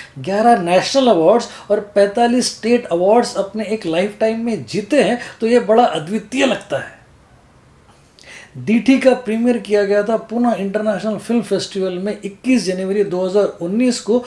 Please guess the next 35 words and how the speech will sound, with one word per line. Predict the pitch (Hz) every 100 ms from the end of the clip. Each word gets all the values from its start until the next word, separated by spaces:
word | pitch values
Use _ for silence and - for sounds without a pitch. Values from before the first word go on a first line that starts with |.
| - -
और | 202
उस | - 240 -
वक्त | 233
सुमित्रा | - 220 185 185 196
जी | 190
वहाँ | 190 185
मौजूद | 165 139 143 202 240
थी | - 220 208 -
और | 202
उन्होंने | 196 214 214
कहा | 208 202 170
था | 185 226
कि | 226 226 -
इस | 226 240 -
film | - 202
को | 196 208
बनाने | 156 175 190 196 202
की | 196 208 -
कल्पना | 196 233 - 196 220 233 - -
उनके | 214 208 233 196
जहन | 147 160 202
में | 220
करीब | 208 202 214 -
छः | - 220
या | 220 208
सात | - 208 254
सालों | 262 226 214 190
से | 185 190
थी, | 208 247 - -
जब | 214 214
उन्होंने | 180 196 202 220
डीबी | 196 143 196 196 220
मोकाशी | 180 170 190 185 202
की | 202 214
ये | 208